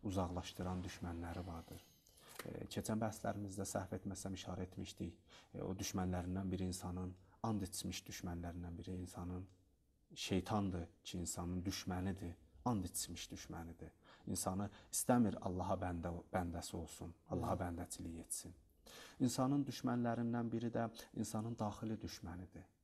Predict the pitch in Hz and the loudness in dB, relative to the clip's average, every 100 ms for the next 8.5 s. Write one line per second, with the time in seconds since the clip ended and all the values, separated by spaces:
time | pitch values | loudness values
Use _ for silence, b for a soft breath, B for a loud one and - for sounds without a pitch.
0 | _ _ B B 113 131 127 98 - B | _ _ B B 2 2 2 -4 -6 B
1 | - 95 110 107 110 110 117 - 113 107 | -6 0 0 2 2 2 2 4 4 4
2 | 104 110 90 - 82 - 85 - - 85 | 4 2 2 0 -4 -4 -6 -8 -10 -8
3 | 82 80 - 85 - - 92 92 98 - | -8 -8 -10 -12 -4 0 0 0 -4 -2
4 | 98 92 92 95 90 101 95 92 90 - | -2 -2 -2 -4 -2 -2 -2 -4 -8 -12
5 | - B B - 98 98 - 104 - B | -20 B B 4 6 6 2 -4 -4 B
6 | - 95 90 92 98 95 - 101 92 90 | -2 0 2 0 0 0 0 2 2 2
7 | 92 92 90 92 90 95 82 - 90 98 | 0 -2 -2 -6 -4 -4 -2 0 0 0
8 | 90 - 101 95 - | 0 2 4 4 -2